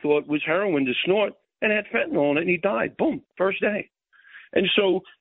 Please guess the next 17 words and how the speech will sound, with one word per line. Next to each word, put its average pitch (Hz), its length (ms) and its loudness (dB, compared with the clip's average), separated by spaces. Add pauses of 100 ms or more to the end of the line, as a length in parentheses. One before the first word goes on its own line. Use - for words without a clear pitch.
we 233 260 2
have - 100 -2
a - 80 -2
hundred 294 320 -2
and 175 120 -2
ten 233 300 0
thousand 185 400 0
people 226 320 -2
dying 143 380 0
every 151 180 -2
year. 247 240 -2 (520)
Now, 185 300 0 (600)
<laughs> - 40 -6 (760)
some - 160 0
of 285 80 0
these 190 240 0
major 170 340 0